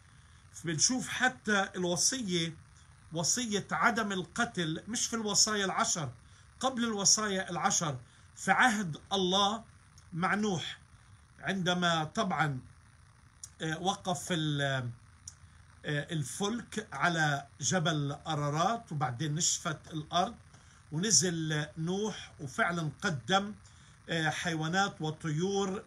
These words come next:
آم، آه، تقدمة وذبيحة للرب، الحيوانات الطاهرة. آه، طبعا، ولاحظ في العهد النوحي، يعني كان في عدة أشياء في عهد نوح في تكوين إصحاح تسعة،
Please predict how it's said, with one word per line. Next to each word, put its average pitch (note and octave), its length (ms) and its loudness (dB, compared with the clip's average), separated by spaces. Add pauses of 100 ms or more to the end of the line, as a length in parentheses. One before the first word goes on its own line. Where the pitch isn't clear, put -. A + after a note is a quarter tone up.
آم، C#3 520 -2 (760)
آه، D3+ 300 -2 (360)
تقدمة F#3 540 0
وذبيحة F3 1000 0
للرب، D#3 460 -2
الحيوانات D#3+ 580 -2
الطاهرة. F3 680 0 (540)
آه، E3 140 0
طبعا، G3+ 500 0 (320)
ولاحظ A#3 600 2
في - 160 -2
العهد F#3+ 600 0
النوحي، F#3+ 440 -2
يعني C#3 220 -4
كان F#3 220 -2
في G3 160 -6
عدة G3 340 -4 (140)
أشياء F#3 400 -2 (400)
في E3+ 220 -2
عهد F3+ 640 0
نوح E3+ 460 -4 (400)
في F3 260 0
تكوين G#3 600 -4
إصحاح - 340 -2
تسعة، F3+ 540 0